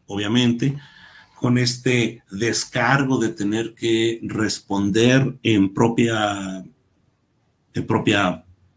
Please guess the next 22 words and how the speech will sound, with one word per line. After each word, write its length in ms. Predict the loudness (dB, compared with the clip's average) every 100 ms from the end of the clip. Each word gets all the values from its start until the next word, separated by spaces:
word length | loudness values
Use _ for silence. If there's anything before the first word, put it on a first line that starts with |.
| _
palabra 540 | -2 4 6 6 4 2
o 80 |
con 140 | 0 0
cierta 380 | 2 0 0 -4
responsabilidad, 920 | -4 -4 -2 2 6 8 8 6 4 -4 -8 -8 4
pues 180 | 6 6
dicen, 320 | 4 4 6
"Bueno, 460 | 4 6 4 2 2
es 180 | 0 0
que 240 | 0 0
aquellos 480 | 0 0 2 4 4
chavos 480 | 2 4 6 6 4
o 100 | 2
aquellas 400 | 0 2 2 2
chavas, 520 | 0 0 0 -2 -4 -10 -18 -18 -8 0
ah, 280 | 2 2 4
no 240 | 4 4
preguntan 540 | 0 2 0 0 -2
en 100 | -2
clase, 420 | 0 0 0 -2 2
aunque 420 | 6 6 6 2
quisieran, 720 | 2 2 4 4 2 0 -4